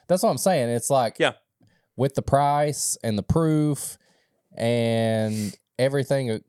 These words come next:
Speaker 1: surrounding it,
Speaker 2: statement,
Speaker 1: all
Speaker 2: yeah.
Speaker 1: that, like, I, it just pisses me off that this is not something that I can just always have. And maybe that's just me being
Speaker 2: Sure.
Speaker 1: selfish and say, "Well, you could, like,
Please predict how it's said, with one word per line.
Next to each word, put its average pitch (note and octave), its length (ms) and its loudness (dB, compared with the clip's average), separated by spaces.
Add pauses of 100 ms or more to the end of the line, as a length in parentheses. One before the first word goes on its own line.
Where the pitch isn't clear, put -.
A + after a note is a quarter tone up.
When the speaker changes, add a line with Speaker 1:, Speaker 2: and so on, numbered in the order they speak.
Speaker 1:
surrounding A#2+ 640 0
it, F2+ 40 -2
Speaker 2:
statement, G#2+ 520 -6
Speaker 1:
all D#3 180 4
Speaker 2:
yeah. D#3 40 2 (260)
Speaker 1:
that, - 80 -12
like, C3 200 0 (600)
I, C3+ 80 2
it D3 100 -2
just D#3+ 220 -4
pisses F3 280 0
me C3+ 180 -2
off B2 280 0
that G#2+ 240 0 (720)
this A#2+ 320 -2
is A2+ 140 0
not A2 240 0
something G#2+ 500 -2
that F#2+ 160 2
I F2+ 120 0
can F#2+ 180 -4
just F2 220 -4
always D2+ 340 -2
have. - 300 -10 (880)
And G3 100 0
maybe F#3+ 220 2
that's D#3 260 2
just B2 200 -4
me A2 120 0
being F2 200 -4
Speaker 2:
Sure. B2+ 140 2
Speaker 1:
selfish A2+ 520 0
and E2+ 320 -6
say, A2+ 160 -6
"Well, F#3 280 -4
you F#3+ 160 0
could, - 320 -6
like, E3+ 260 0